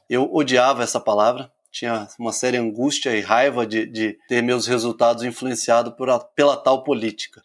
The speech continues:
Com o passar do tempo, a gente começa a entender que não existe ser humano se não existe política, relação entre pessoas e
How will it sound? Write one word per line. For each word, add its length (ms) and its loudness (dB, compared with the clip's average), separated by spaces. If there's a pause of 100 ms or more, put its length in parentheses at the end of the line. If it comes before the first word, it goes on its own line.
Com 80 2
o 60 0
passar 300 4
do 100 0
tempo, 240 0
a 40 2
gente 200 0
começa 340 2
a 40 4
entender 480 2
que 100 -2
não 100 2
existe 600 0
ser 200 2
humano 380 2
se 140 -4
não 80 0
existe 340 -4
política, 480 0
relação 480 0
entre 160 -8
pessoas 560 -2
e 260 -6